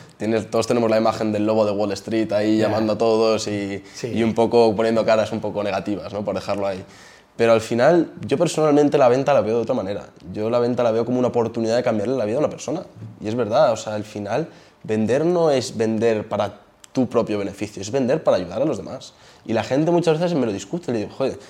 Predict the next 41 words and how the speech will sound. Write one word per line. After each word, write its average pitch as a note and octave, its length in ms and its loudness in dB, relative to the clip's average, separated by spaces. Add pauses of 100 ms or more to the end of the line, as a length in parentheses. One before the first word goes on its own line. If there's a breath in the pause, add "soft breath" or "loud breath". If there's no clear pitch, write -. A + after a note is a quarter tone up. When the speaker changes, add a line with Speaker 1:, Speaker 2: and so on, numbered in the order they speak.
(100 loud breath)
Speaker 2:
si - 160 -6
tú D3 100 0
confías C3+ 480 2
en G#2+ 80 -6
lo G2 60 -6
que F#2 100 -8
tienes, F2+ 200 -12
Speaker 1:
Claro. B2 100 -4
Speaker 2:
si A2+ 80 -2
tú D3+ 200 0
sabes A2+ 280 -4
que A#2 100 -8
lo - 60 -10
puedes C#3 260 -2
hacer, A2 300 -8 (300 loud breath)
es G#2+ 140 -6
que C3 120 -2
es - 260 -4
una C3+ 220 4
obligación B2+ 640 0 (160)
moral G#2+ 440 0 (220)
vendérselo G#2+ 560 -2
a D3 40 0
esa C#3+ 120 -6
persona C3 340 -4 (360 loud breath)
por A2 180 4
su F3 280 -2
bien". B2 320 0 (340 loud breath)
O - 20 -20
sea, - 80 -10
si A#2+ 140 0
tú F3 100 4
a F#3 280 4
ti D3 100 2
una C3+ 160 4
persona A2+ 260 -4
le G2 120 -4
pides G#2 240 -2
dos G#2 120 -4
mil G#2+ 140 -2
euros F#2 380 -6